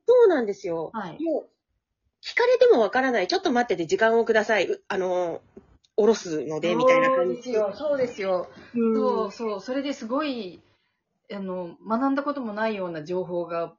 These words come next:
Speaker 2: スポンと降りてくるんですもんね。
Speaker 1: うん。え、そうなんですよ。知らないこととかが降りてくるんだけど、いや、今はね、論理的に色々ね、わかりやすく構築してるから。<laughs>
Speaker 2: すごい。それが全部一緒に使えるようになったら、ほんとすごいですよね。
Speaker 1: うん。な-、だからさ、なんか、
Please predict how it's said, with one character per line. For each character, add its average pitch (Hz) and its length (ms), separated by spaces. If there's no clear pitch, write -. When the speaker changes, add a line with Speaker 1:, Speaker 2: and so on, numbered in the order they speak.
Speaker 2:
ス - 120
ポ 262 80
ン 240 180
と 202 60
降 190 60
り 170 60
て 175 60
く 175 100
る 156 80
ん 143 40
で 139 60
す - 120
も 127 60
ん 131 40
ね。 170 260
Speaker 1:
う - 20
ん。 - 20
え、 - 100
そ 262 120
う 220 40
な 190 120
ん 180 40
で 175 80
す 190 120
よ。 170 200
知 233 140
ら 240 80
な 240 140
い 214 80
こ 214 80
と 214 120
と 196 100
か 175 120
が 180 80
降 180 60
り 180 80
て 180 100
く 208 120
る 196 120
ん 180 60
だ 170 80
け 196 80
ど、 202 100
い 220 40
や、 226 120
今 262 160
は 170 100
ね、 165 120
論 220 200
理 208 120
的 214 180
に 202 160
色 202 160
々 196 140
ね、 190 160
わ 190 100
か 233 120
り 226 60
や 214 120
す - 60
く 170 100
構 202 160
築 - 180
し - 80
て 196 100
る 156 60
か - 120
ら。 143 120
<laughs> 440 460
Speaker 2:
す - 160
ご 202 160
い。 170 100
そ 254 140
れ 330 120
が 311 360
全 370 220
部 262 100
一 208 80
緒 214 180
に 202 100
使 208 200
え 202 80
る 220 60
よ 202 80
う - 20
に 180 80
な 160 120
っ 156 60
た 160 100
ら、 147 200
ほ 196 200
ん 330 60
と - 60
す - 100
ご 381 140
い 285 60
で 208 60
す - 120
よ 135 100
ね。 135 340
Speaker 1:
う 208 100
ん。 214 460
な-、 302 220
だ 403 100
か 466 100
ら 285 100
さ、 240 320
な 233 100
ん 220 60
か、 185 160